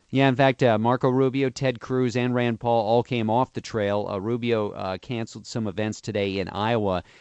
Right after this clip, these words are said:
in order to get back, uh, for the vote. As you mentioned, the voting began at about one this morning, ended about three A M a few hours later.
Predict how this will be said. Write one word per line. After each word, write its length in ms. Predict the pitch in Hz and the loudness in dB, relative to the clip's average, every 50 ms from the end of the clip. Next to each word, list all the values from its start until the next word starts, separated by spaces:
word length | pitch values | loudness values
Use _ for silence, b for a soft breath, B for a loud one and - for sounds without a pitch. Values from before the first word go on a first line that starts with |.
| B B - | B B -6
in 120 | 113 110 | -4 -2
order 220 | 110 113 110 104 | 0 0 -2 -2
to 100 | 95 95 | -4 -6
get 220 | 85 92 107 98 - | -4 -4 -4 -4 -4
back, 340 | - 104 104 107 104 - - | -4 -2 -2 -4 -4 -4 -4
uh, 140 | 107 95 | -4 -4
for 240 | 87 - - 107 98 | -4 -4 -4 -4 -4
the 100 | 87 90 | -4 -6
vote. 320 | 80 87 104 104 107 101 95 | -4 -2 0 0 0 0 -2
As 140 | 92 82 | -6 -6
you 80 | 101 92 | -6 -4
mentioned, 340 | 92 101 107 107 - 104 95 | -4 -4 -4 -4 -6 -6 -8
the 60 | 87 | -6
voting 320 | 78 95 101 104 101 92 | -4 -4 -2 -2 -2 -4
began 400 | 85 92 87 82 101 95 98 101 | -6 -8 -8 -6 -6 -6 -4 -4
at 100 | 101 87 | -4 -6
about 260 | 85 80 90 87 85 87 | -4 -4 -4 -4 -4 -4
one 260 | 90 101 104 101 95 | -4 -4 -4 -2 -4
this 200 | 90 85 - - | -6 -6 -6 -6
morning, 380 | 107 104 104 104 98 95 90 | -4 -4 -2 -2 -2 -4 -4
ended 200 | 90 101 98 92 | -4 -6 -6 -6
about 280 | 95 85 92 82 - _ | -6 -6 -6 -6 -6 _
three 320 | - - 113 110 107 101 | -14 -12 -10 -8 -6 -6
A 160 | 92 92 92 92 | -4 -4 -4 -4
M 180 | 95 101 95 | -4 -4 -6
a 60 | 87 | -6
few 260 | - - 107 101 98 95 | -8 -6 -4 -2 -2 -2
hours 300 | 90 87 87 85 - 101 | -2 -4 -4 -6 -6 -6
later. 360 | 101 104 110 104 107 104 | -4 -2 -2 0 -2 -2